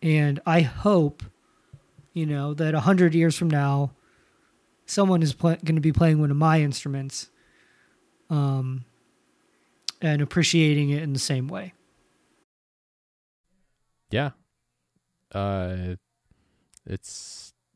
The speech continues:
Speaker 2: it's one way that you live on after you pass away is, is through whatever you produced and put out into the world. Um,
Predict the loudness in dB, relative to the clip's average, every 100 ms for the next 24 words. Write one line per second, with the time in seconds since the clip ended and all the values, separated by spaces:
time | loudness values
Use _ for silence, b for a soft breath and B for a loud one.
0 | -12 -12 -8 -4 -2 0 0 2 0 -2
1 | -2 -4 -2 -2 -4 -4 2 2 4 2
2 | 2 0 -2 -4 -4 -4 -2 -2 -4 -6
3 | -6 -4 0 0 0 -4 -6 -8 -12 -18
4 | -20 -16 -12 -10 -12 -16 -12 -8 -6 -4
5 | -6 -6 -6 -4 -2 -2 -2 -2 -2 -2
6 | -4 -2 -2 -4 -10 -8 -8 -8 -10 -14
7 | -8 -4 -2 -4 -6 -10 -10 -8 -6 -6
8 | -10 -16 b b b b b b b b
9 | -12 -10 -10 -12 -16